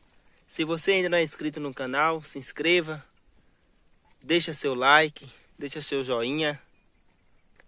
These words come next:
pra dar uma fortalecida pra gente aí, pessoal. Sempre estamos com novidades aí pra vocês. Estamos sempre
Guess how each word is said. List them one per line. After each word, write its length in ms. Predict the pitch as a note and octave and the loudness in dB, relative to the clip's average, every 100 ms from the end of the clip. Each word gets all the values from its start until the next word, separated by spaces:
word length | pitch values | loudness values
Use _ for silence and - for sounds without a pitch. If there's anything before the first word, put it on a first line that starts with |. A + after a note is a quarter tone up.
| _ | _
pra 100 | C3 | -2
dar 120 | C3 | 0
uma 60 | D3 | 0
fortalecida 680 | D3 C#3 C3+ B2+ - B2+ B2 | -4 -4 -4 -4 -6 -8 -2
pra 200 | B2 A#2 | -2 -2
gente 300 | B2 B2 C#3+ | -4 -6 -6
aí, 80 | |
pessoal. 320 | D3 B2 - - _ _ _ _ _ _ _ _ _ | -8 -12 -14 -18 _ _ _ _ _ _ _ _ _
Sempre 340 | - D#3+ E3+ | -4 -2 -2
estamos 360 | D#3+ - D#3 D3 | -4 -2 -2 -4
com 100 | D3+ | -4
novidades 560 | D3 C#3+ C#3 C3 B2+ C3 | -2 -2 0 2 2 0
aí 100 | C3 | -2
pra 180 | C3+ | -2
vocês. 640 | C3 A#2+ - D#3 E3+ - - _ _ _ _ _ | -2 -4 0 0 0 -6 -16 _ _ _ _ _
Estamos 300 | - D3 C#3+ | -8 -8 -6
sempre 500 | - D#3+ F3+ E3 | -2 -2 -2 -6